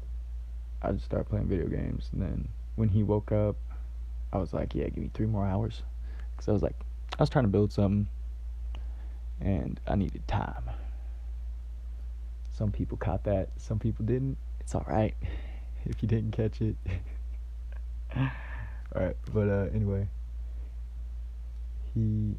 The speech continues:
wait, what was I saying? Oh, yeah, he was asleep, and, uh, I was playing video games, and I just didn't,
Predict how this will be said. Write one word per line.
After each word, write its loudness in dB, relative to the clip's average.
wait, -4
what -6
was -4
I -4
saying? -6
Oh, -2
yeah, 4
he 2
was 2
asleep, 0
and, 2
uh, 0
I -2
was -2
playing 0
video 0
games, -2
and 0
I 0
just -4
didn't, 0